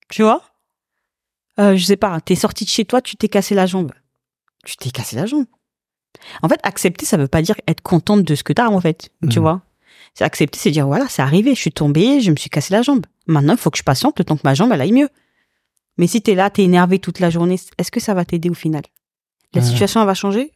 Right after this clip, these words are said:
Speaker 1: Pas du tout.
Speaker 2: Donc, se confronter sur, euh, là où on a le contrôle, sur, dans chaque situation, c'est quoi le positif,
Speaker 1: Ouais.
Speaker 2: et peu importe la situation, d'accepter et de continuer d'avancer jusqu'à la mort.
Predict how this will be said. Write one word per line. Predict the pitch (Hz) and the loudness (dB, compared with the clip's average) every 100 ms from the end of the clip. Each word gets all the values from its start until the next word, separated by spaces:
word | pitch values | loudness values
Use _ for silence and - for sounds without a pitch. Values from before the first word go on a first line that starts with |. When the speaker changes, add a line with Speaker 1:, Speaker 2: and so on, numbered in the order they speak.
| _ | _
Speaker 1:
Pas | - | -8
du | 170 160 | -6 -8
tout. | - _ _ _ _ _ _ _ _ _ _ _ | -12 _ _ _ _ _ _ _ _ _ _ _
Speaker 2:
Donc, | 135 123 | -2 0
se | 127 | -2
confronter | - 135 - 135 147 | 0 0 2 0 2
sur, | 143 127 113 113 | 0 -2 -2 -4
euh, | 107 _ _ | -6 _ _
là | 120 135 | 0 2
où | 127 | 2
on | 127 | 2
a | |
le | 117 | 0
contrôle, | - 120 - 120 131 - _ | -4 -8 -4 -2 -2 -6 _
sur, | - - - 143 127 - - _ _ _ | -16 -6 -2 0 -2 -12 -20 _ _ _
dans | 120 127 | 0 0
chaque | - 123 | 0 -2
situation, | 135 123 135 120 - 127 - _ _ - | -2 0 0 0 -2 -4 -6 _ _ -14
c'est | - - | -10 -2
quoi | 123 | -2
le | 117 | 0
positif, | 117 110 - 131 - - _ - | -2 -4 -4 -4 -4 -12 _ -14
Speaker 1:
Ouais. | 147 127 131 - | -12 -12 -10 -2
Speaker 2:
et | 123 | 0
peu | - 151 | 2 0
importe | 127 - 120 - | 0 -2 -4 -4
la | |
situation, | - 117 - 113 - 127 127 - | -6 -6 -4 -6 -4 -4 -6 -8
d'accepter | 127 - - 214 - 123 - - - | -6 -4 -4 -6 -4 -4 -6 -14 -6
et | 143 | -6
de | |
continuer | - 127 - 123 127 | -2 -4 -2 0 2
d'avancer | 123 117 113 131 | 2 0 -2 0
jusqu'à | 139 185 - | 0 -2 -4
la | 120 | -4
mort. | 113 98 - | -6 -12 -16